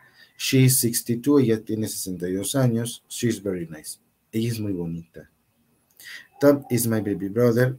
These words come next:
Tommy es ma-, mi, mi, mi hermano pequeño o el bebé, my baby brother. Aquí de my baby brother es, eh, el, el, el hermano más pequeño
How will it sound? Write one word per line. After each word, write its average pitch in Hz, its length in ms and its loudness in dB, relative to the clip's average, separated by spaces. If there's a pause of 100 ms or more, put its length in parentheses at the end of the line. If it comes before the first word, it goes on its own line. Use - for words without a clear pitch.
Tommy 120 460 0
es 104 360 -8
ma-, 98 240 -8 (100)
mi, 90 220 -10
mi, 92 220 -4 (160)
mi 92 300 -6
hermano 104 440 -2
pequeño 127 520 6 (100)
o 101 140 2
el 87 80 -2
bebé, 98 400 -2 (480)
my 98 160 -4
baby 95 300 -2
brother. 127 280 6 (380)
Aquí 131 260 2
de 196 160 8
my 147 160 8
baby 135 320 6
brother 113 420 0 (120)
es, 117 380 -4
eh, 107 180 -4
el, 101 320 -6
el, 113 220 -2
el 123 180 4
hermano 127 340 2
más 123 200 2
pequeño 92 540 -8